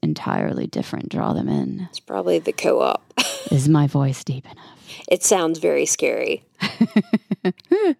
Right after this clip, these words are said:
Speaker 1: One of the most famous ghost stories at the Chelsea is that of a woman named Mary.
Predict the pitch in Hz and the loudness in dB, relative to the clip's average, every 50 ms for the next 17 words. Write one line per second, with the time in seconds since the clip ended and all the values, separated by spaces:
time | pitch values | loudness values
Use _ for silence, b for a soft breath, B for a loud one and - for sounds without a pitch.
0 | - - - - _ _ _ _ - B B 311 294 277 240 233 233 B B 226 | -4 -20 -20 -20 _ _ _ _ -18 B B -10 -10 -10 -12 -14 -16 B B -6
1 | 202 B 190 196 214 220 233 214 185 165 160 - - 170 160 170 190 208 208 - | 0 B 4 4 6 6 6 6 6 4 4 2 2 4 4 4 4 0 0 -2
2 | 180 156 - 147 139 139 151 - - - 185 185 196 196 208 214 208 - 214 175 | -4 -2 2 2 2 2 0 -2 -2 2 2 4 4 6 4 4 2 2 0 0
3 | - 190 - - 202 190 190 185 - 226 214 214 - - 170 160 160 170 160 165 | 0 0 0 2 2 2 2 2 0 0 2 2 2 2 2 0 0 0 0 2
4 | 156 151 156 147 - - 160 151 151 147 151 165 175 170 147 139 139 147 147 151 | 4 4 4 4 2 0 -2 0 0 0 2 2 2 2 2 2 2 2 2 2
5 | 147 143 147 143 139 143 143 143 143 151 151 147 - - - - - | 2 2 0 0 0 0 2 2 2 2 2 0 -2 -4 -6 -8 -10